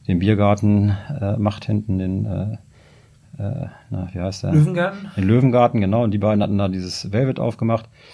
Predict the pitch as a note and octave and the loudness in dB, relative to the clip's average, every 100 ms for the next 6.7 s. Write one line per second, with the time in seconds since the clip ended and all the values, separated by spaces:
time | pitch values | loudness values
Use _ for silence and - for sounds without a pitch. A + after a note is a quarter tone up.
0 | - - - - _ _ _ _ _ _ | -20 -20 -20 -20 _ _ _ _ _ _
1 | - G#2+ - - A2 A2+ G#2+ G2+ G2+ G2+ | 0 2 0 -4 -2 4 6 6 6 4
2 | G2+ F#2+ - - F#2+ F#2+ G#2 G2 F#2 - | 4 0 -6 -4 -2 2 2 2 2 -2
3 | G2 F2+ F#2+ G2 G2 G2 - F#2 F2 F#2+ | -2 -2 0 -2 -2 -6 -6 -6 -4 -6
4 | - F2+ G2 F2+ G#2+ G2+ - G2+ F#2+ G2 | -6 -6 -6 -6 -6 -6 -4 -2 0 2
5 | C#3 C#3 A2 G#2 G2+ - B2 C#3+ A2+ G#2+ | 2 4 4 4 2 2 2 2 2 -2
6 | B2+ G#2+ G#2 F#2 G2 G2 | 0 2 2 0 -2 -2